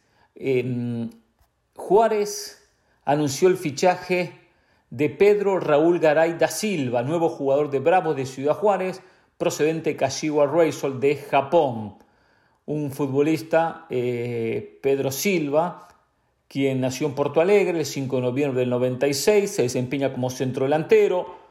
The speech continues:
jugó con el Cruzeiro, Botafogo, Atlético Goianiense, Vitória Guimarães de Portugal, recientemente en el conjunto japonés. Y en Pumas, y menciono esto y ahora van a ver por qué, en Pumas,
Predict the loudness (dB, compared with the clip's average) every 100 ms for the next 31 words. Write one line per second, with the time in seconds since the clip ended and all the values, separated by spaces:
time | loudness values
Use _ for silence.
0 | _ _ _ _ 0 0 0 -2 -2 -4
1 | 0 4 4 4 2 0 -4 -10 -4 0
2 | 0 2 2 4 2 -2 -4 -8 -2 0
3 | 0 -2 -2 0 -2 0 0 0 -4 -4
4 | -6 -8 -8 -8 -2 2 2 4 2 2
5 | 0 2 2 2 -4 -12 -20 _ -10 -4
6 | -2 0 2 4 2 2 -6 -8 -6 -6
7 | -4 -4 -4 -4 -6 -6 -8 -8 -6 -6
8 | -2 -4 -2 -6 -6 -12 -18 _ _ -20
9 | _ _ -10 0 2 2 4 4 4 2
10 | 0 -8 -18 _ _ _ _ -4 -2 0
11 | 2 2 2 4 4 4 2 -2 0 2
12 | 2 0 0 -2 -2 -4 -4 -6 -2 -2
13 | 0 0 -2 -4